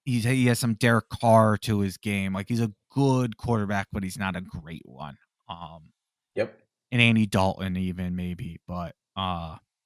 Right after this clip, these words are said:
Speaker 1: he, I don't see a special quarterback.
Speaker 2: Yeah, I agree. I, I think that, I think you nailed it. Um, there's nothing wrong with Bo Nix. <laughs> Like, there's just nothing. When you look at it, there, he's, he's a, he's a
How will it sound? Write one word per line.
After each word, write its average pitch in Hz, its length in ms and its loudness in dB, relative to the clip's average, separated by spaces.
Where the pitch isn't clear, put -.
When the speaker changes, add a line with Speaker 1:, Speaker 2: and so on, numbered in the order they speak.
Speaker 1:
he, 101 580 -2
I 110 120 0
don't 117 260 0
see 104 320 -2
a 90 80 -8
special - 560 -14
quarterback. - 460 -20
Speaker 2:
Yeah, 78 200 -2
I 135 120 8
agree. 95 220 4
I, 104 100 0
I 107 140 0
think 107 160 0
that, 95 200 2
I 98 60 -6
think 98 140 -2
you 92 80 -2
nailed 90 260 0
it. 90 300 -6
Um, 85 400 0
there's 156 240 6
nothing 123 380 0
wrong 104 380 6
with 87 140 -6
Bo 92 160 -8
Nix. - 440 -6
<laughs> - 20 -20
Like, 104 180 -2
there's 117 200 -2
just 120 160 -10
nothing. 107 260 0
When 113 120 0
you 143 100 4
look 147 200 6
at 120 100 4
it, 113 140 -8
there, 135 160 2
he's, 151 240 -4
he's 156 240 -4
a, 156 160 -4
he's 185 240 -6
a 165 100 -6